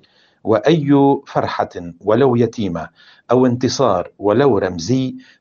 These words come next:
هو الاستثناء. في ذاك الزمن كان فصل الصيف بحد ذاته عيداً لا ينتهي إلا بحلول الخريف. ملايين المصطافين والسياح من عرب ولا سيما خليجيين ومن أجانب،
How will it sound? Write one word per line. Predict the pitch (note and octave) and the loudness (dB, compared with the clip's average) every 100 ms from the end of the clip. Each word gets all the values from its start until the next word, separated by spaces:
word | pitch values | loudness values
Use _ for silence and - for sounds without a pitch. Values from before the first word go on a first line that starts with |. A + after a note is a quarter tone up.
| E3 | 0
هو | F3 | 2
الاستثناء. | A2+ G#2 - F#2+ - E2 - _ _ | 2 -2 -6 -10 -6 -8 -10 _ _
في | - B2 G#2+ | 0 2 4
ذاك | C3 C3 A#2+ | 2 2 0
الزمن | G2+ C3+ C#3 C3 C3 - _ | 0 0 0 -2 -4 -12 _
كان | B2 A#2 G#2+ | 0 0 0
فصل | C#3+ - A#2 | -4 -2 -4
الصيف | A#2 - C3 B2+ A#2+ - | -2 0 2 0 -2 -8
بحد | - B2 F#2+ | -4 -4 -4
ذاته | G2+ A#2+ A#2+ A#2 G#2+ G2 | -2 2 2 0 0 0
عيداً | A#2 B2 A#2 | 2 0 0
لا | A2 G2+ G#2+ | 0 2 2
ينتهي | A#2 A#2 G#2+ G2+ A2+ A2+ - - _ A#2+ | 2 0 -2 -2 -4 -6 -12 -20 _ 2
إلا | A#2 G#2+ | 4 4
بحلول | G2 F#2+ G#2 G#2 G2+ | 0 -2 -2 0 0
الخريف. | - - G2 G#2 - - _ _ _ _ G#2+ | -2 -2 -2 -4 -10 -20 _ _ _ _ -2
ملايين | A2 G#2 F#2+ A#2 B2 | 0 2 0 2 2
المصطافين | G#2 G2+ - G#2+ F#2+ - B2 | 2 -2 -4 -4 -4 -2 0
والسياح | G#2 F#2+ - G#2+ F2 A2+ A#2 G2+ G2 | 0 -2 -4 -6 -2 2 2 0 -8
من | F#2 | -6
عرب | E2 A2+ A#2 A2+ A2+ A2+ - - - | -2 0 0 0 -2 -4 -10 -20 -4
ولا | G#2 G2 | 0 0
سيما | G2 - A#2+ A#2 G#2+ | -2 -4 -2 0 0
خليجيين | - G2+ G2+ G2+ F#2 B2 B2+ - - | -2 -2 -2 -4 -4 -2 -2 -4 -2
ومن | A#2 A#2 G2 G#2 | 0 2 0 -4
أجانب، | F2+ B2 B2+ A#2+ | 0 2 2 0